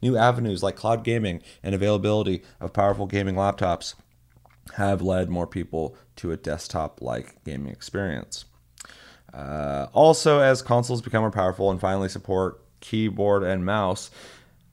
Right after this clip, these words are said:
kind of, people on P S four playing fucking Call of Duty with their modified keyboard and mouses are assholes, but, you know, the, if you can do it, you can do it. <laughs> But I see that shit all the time in, in, uh,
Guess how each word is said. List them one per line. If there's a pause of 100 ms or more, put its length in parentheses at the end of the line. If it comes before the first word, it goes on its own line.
(440)
kind
of,
people
on
P
S
four
playing
fucking
Call
of
Duty
with
their
modified
keyboard
and
mouses
are (120)
assholes,
but,
you
know, (140)
the,
if
you
can
do
it,
you
can
do
it.
<laughs>
But (440)
I
see
that
shit
all
the
time
in,
in,
uh,